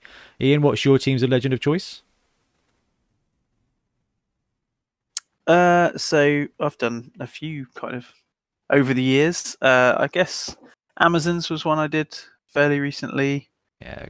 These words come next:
Speaker 2: Uh, and I guess I'm just trying to think, really.
Speaker 1: Custom built an absolutely gorgeous Amazon team out of, uh, Escher guys from Ne-, from Necromunda?
Speaker 2: Yeah, yeah.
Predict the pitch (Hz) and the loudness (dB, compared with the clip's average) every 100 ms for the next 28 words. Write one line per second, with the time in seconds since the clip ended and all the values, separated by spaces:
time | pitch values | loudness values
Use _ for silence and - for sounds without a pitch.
0 | - - 123 123 127 127 - _ _ _ | -4 0 2 4 2 0 -2 _ _ _
1 | 127 120 117 - 190 - - - _ _ | -10 -8 -8 -6 -6 -6 -14 -16 _ _
2 | - 175 - - - - 247 - - 160 | -18 -14 -14 -12 -14 -8 -8 -4 -4 -4
3 | 208 - 117 - 107 98 101 85 95 90 | -4 -6 -6 -6 -6 -2 -2 -2 -6 -6
4 | - 92 85 92 95 92 87 92 87 87 | -6 -6 -6 -4 -4 -4 -8 -10 -8 -10
5 | 85 90 87 - 90 - _ - 95 87 | -8 -8 -8 -8 -12 -16 _ -8 -6 -4
6 | 87 87 - - 131 - 208 247 _ - | -6 -8 -8 -8 -6 -4 -4 -6 _ -6
7 | 139 180 247 - 160 170 - _ - - | -2 -2 -4 -8 -8 -6 -8 _ -8 -4
8 | 156 170 165 196 294 - _ _ _ _ | -2 -2 -4 -4 -6 -12 _ _ _ _
9 | _ _ _ _ _ - 147 180 170 165 | _ _ _ _ _ 0 6 8 8 6
10 | 165 160 | 4 2